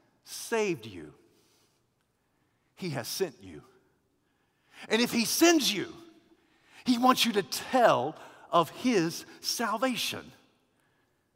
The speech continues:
so that the nations just might know how good your God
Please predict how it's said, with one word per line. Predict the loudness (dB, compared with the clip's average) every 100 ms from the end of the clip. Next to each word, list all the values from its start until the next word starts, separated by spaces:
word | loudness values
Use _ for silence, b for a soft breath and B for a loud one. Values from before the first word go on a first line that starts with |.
| _ _ _ _ _ _ _
so | -14 -4 -2
that | -2 -6
the | -6
nations | -6 -6 -10 -14 -20 -18 -18 -18 _ _ _ _ _ _ _ _ _ _ _ _
just | -8 -6 -8 -4
might | -4 -4
know | -6 -8 -8 -12 -18 _ _ _ _ _ _ _ _
how | -10 -10 -8
good | -6 -6 -4
your | -6
God | -4 -8 -8